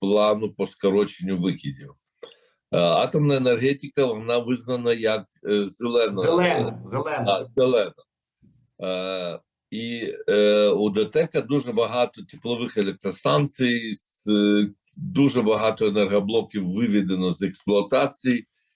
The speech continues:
Speaker 1: Є площадки, є будівля, є, е, розподільчі пристрої, є інфраструктура і так далі.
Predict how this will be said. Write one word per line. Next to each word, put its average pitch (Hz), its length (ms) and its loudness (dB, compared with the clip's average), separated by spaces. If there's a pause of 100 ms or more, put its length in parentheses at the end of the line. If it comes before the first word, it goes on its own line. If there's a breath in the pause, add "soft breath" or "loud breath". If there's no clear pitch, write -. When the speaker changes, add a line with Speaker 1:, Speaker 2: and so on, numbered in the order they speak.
(140)
Speaker 1:
Є 139 180 4
площадки, 127 1160 -2
є 127 180 -2
будівля, 123 1000 0
є, 123 420 0
е, 123 160 4 (840)
розподільчі 123 680 -8
пристрої, 131 720 0
є 135 200 4
інфраструктура 135 1040 0
і 120 60 -6
так 104 280 -2
далі. 80 360 -2